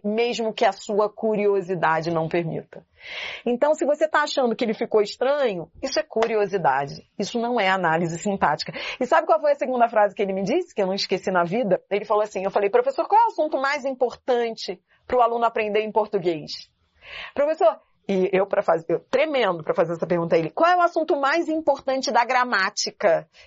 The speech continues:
que eu devo ensinar aos meus alunos?" Minha filha, análise sintática. Quem sabe análise sintática? Conquista a gramática, que é o que você tá estudando agora.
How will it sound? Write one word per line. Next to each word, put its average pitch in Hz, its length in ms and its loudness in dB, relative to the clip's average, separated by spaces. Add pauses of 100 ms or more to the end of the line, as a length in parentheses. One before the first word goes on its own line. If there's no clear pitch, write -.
que 247 80 2
eu 220 80 2
devo 233 200 2
ensinar 208 440 0
aos 208 160 2
meus 202 180 0
alunos?" 180 600 -2 (1500)
Minha 185 260 -2
filha, 165 560 -2 (600)
análise 175 600 0
sintática. - 840 -8 (540)
Quem 214 160 -4
sabe 180 220 2
análise 165 320 0
sintática? 160 600 -4 (460)
Conquista 175 1040 -2 (440)
a 185 100 2
gramática, 165 640 -4 (540)
que - 100 0
é 196 60 6
o 180 60 -2
que - 60 -20
você 196 80 0
tá 175 120 2
estudando 165 420 -2
agora. - 480 0